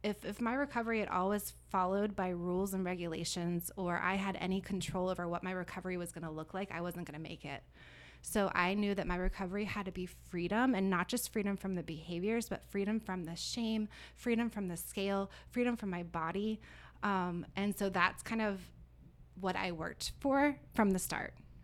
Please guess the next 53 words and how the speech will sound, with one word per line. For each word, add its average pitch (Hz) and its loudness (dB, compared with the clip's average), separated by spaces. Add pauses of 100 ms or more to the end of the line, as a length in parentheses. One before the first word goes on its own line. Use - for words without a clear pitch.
I, 196 4
I 208 4
didn't 202 4
wanna 196 2
just 180 2
say, 180 4
"Hey, 208 4
I 190 6
haven't 190 0
binged 190 4
or 185 2
purged 175 2
for 170 2 (220)
a 190 2
year." 175 -2
I 202 4
wanted 202 4
to 202 -2
say, 185 -2 (260)
"I - 0
haven't 294 8
binged 240 6
and 226 2
purged, 214 2
and 196 0 (340)
I'm 247 4
starting 277 4
to 254 4
believe 208 2
that 190 2
I'm 190 4
so 190 0
much 185 0
more 180 0
than 175 -2
my 175 -2
eating 170 -4
disorder. 165 -6
I'm 208 0
starting 240 4
to 269 4
believe 208 2
that 185 4
I 185 2
am 185 -2
a 190 0
good 196 2
daughter, 170 0
and 180 0
I'm 196 2
a 190 4
good 185 0
friend, 170 -2